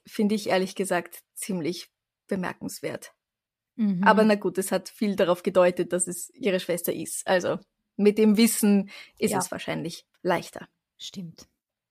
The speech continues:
Speaker 1: Nana fordert von Kosel, ihre Schwester sofort zurück in ihr Grab zu bringen. Er weigert sich, weil er meint, dass sie ohne seine Hilfe und seine liebevollen Bemühungen zerfallen würde.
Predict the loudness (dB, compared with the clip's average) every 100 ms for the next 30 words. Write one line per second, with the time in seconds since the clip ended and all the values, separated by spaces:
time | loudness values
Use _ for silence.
0 | _ _ _ _ 6 10 10 10 8 8
1 | 10 10 8 6 8 8 6 6 4 6
2 | 6 6 4 6 4 4 6 8 8 8
3 | 2 4 4 6 6 6 4 4 2 2
4 | -6 -2 0 0 -2 -6 _ _ _ _
5 | _ 2 4 8 8 8 4 2 0 2
6 | 4 6 8 8 8 6 4 2 2 2
7 | 6 6 6 8 8 6 6 4 4 8
8 | 8 8 6 6 6 6 6 6 4 6
9 | 6 8 6 4 6 10 10 10 8 6
10 | 4 2 -2 4 6 6 4 4 2 2
11 | 0